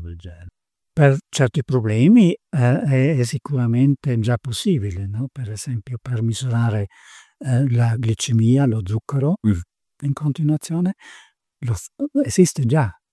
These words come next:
Speaker 2: questo sensore per i diabetici. Per, eh, per esempio per la, eh,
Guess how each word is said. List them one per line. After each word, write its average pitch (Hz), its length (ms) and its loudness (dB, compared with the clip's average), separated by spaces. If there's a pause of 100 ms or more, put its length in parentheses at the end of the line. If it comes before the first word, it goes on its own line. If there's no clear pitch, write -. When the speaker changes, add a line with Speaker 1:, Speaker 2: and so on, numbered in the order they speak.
(420)
Speaker 2:
questo 135 320 -6
sensore 107 680 -6
per 120 180 -6
i 113 60 -4
diabetici. 104 680 -10 (300)
Per, 151 500 6 (120)
eh, 143 360 4 (120)
per 147 180 -2
esempio 143 500 0
per 131 200 -2
la, 127 520 0
eh, 131 600 0